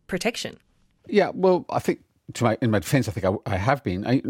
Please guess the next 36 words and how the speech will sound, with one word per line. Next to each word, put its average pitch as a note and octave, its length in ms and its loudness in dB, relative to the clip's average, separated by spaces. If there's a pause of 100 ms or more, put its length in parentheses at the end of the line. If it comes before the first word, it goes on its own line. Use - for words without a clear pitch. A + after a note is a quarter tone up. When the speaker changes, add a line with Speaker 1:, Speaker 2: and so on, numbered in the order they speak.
(120)
Speaker 2:
and C#3 140 4
Mark's D#3+ 240 2
right. F#3+ 400 0
The A#2 260 2
Astra C3 360 0
vaccine A2 560 -2
is G2+ 340 -2
just - 260 2
as C3+ 140 -4
effective G2+ 400 -2
as F2+ 80 -4
the F2+ 80 -8
Pfizer F#2 340 0
vaccine G#2 420 -4
at G#2+ 80 -8
preventing G2 440 0
serious F#2 400 -2
illness F#2 300 -2
and D#2+ 120 -2
death. F#2 320 -2 (320)
That's A#2+ 240 0
why G#2 200 0
we A#2 100 -2
should - 140 -4
all G#2 160 6
go G2 100 0
out F#2+ 140 2
and F#2+ 80 -2
get F2+ 160 2
it. C#3+ 200 -2
I G#2+ 200 4
will A#2+ 100 4
get F#2 220 0
it. D#3 140 -4
And G2 100 -2
I've, F2+ 160 -6